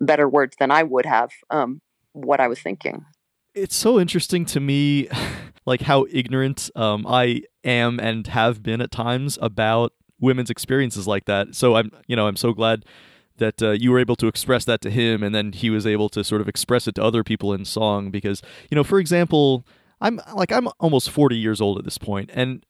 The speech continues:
Speaker 2: only a few, like, I wanna say, like, five years ago or so, I was talking to a woman who was, uh, who was in my band at the time, and,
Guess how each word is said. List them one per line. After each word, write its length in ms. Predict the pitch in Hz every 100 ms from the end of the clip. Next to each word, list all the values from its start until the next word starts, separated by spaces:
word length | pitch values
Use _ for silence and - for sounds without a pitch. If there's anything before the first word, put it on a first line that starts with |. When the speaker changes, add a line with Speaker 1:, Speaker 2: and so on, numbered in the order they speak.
| -
Speaker 2:
only 260 | 190 269
a 60 | 180
few, 720 | - - 160 180 180 180 - 160
like, 440 | 156 160 - -
I 60 | 175
wanna 140 | 208
say, 120 | - 202
like, 200 | 185 -
five 280 | 175 180
years 220 | 139 156 113
ago 200 | 98 95
or 140 | 101
so, 360 | - 98 104 - - _ -
I 80 | 127
was 160 | -
talking 380 | - 131 131 123
to 300 | - 127 113
a 80 | 113
woman 420 | 120 120 120 113
who 200 | 104 110
was, 300 | 107 101 98
uh, 240 | 104 104 101
who 100 | 123
was 100 | 117
in 140 | 135
my 140 | 123 98
band 440 | 117 120 104 101 - _ _
at 120 | 110 110
the 100 | -
time, 420 | 104 98 98 107 _ _ _ _ _
and, 460 | - 113 107 107